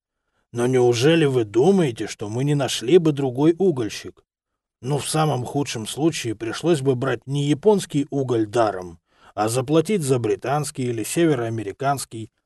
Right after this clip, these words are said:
потом, после войны, если захочет казначейство. Но не найти угольщик в этих водах, сие, простите, нереально-с. Далее,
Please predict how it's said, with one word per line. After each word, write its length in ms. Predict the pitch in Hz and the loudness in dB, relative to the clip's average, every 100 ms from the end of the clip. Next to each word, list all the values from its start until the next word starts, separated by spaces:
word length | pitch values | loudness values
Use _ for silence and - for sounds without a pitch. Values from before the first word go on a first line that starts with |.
| _ _ _ | _ _ _
потом, 400 | 180 156 104 95 | -4 -2 -4 -2
после 280 | 139 147 156 | -6 -2 0
войны, 460 | 139 120 98 90 _ _ - | 2 0 -6 -14 _ _ -4
если 260 | 196 - | -2 0
захочет 540 | 147 147 - 139 120 - | 0 -2 -2 -6 -6 -10
казначейство. 920 | 135 127 139 143 107 92 - 95 92 _ _ _ _ | -8 -6 -6 -6 -8 -10 -14 -16 -18 _ _ _ _
Но 280 | 117 117 127 | -8 -2 0
не 180 | 127 135 | 2 0
найти 500 | 131 123 113 143 143 | 2 0 0 -4 -4
угольщик 680 | 127 135 170 220 190 - 196 | -2 0 2 0 0 -2 0
в 80 | 151 | 2
этих 380 | 147 135 110 - | 2 0 -6 -6
водах, 640 | 107 104 95 95 85 - _ _ _ _ _ | -4 -4 -4 -8 -12 -20 _ _ _ _ _
сие, 540 | - 170 170 139 139 135 | -6 0 2 2 0 0
простите, 840 | 156 139 - 127 - 127 131 123 | -4 -4 -4 -8 -4 -2 0 -2
нереально-с. 1120 | 139 156 151 127 104 101 113 101 - - - _ _ _ _ _ _ - | 0 2 4 4 2 0 -2 -6 -8 -10 -14 _ _ _ _ _ _ -12
Далее, 580 | 113 151 127 107 95 | 0 2 2 -2 -6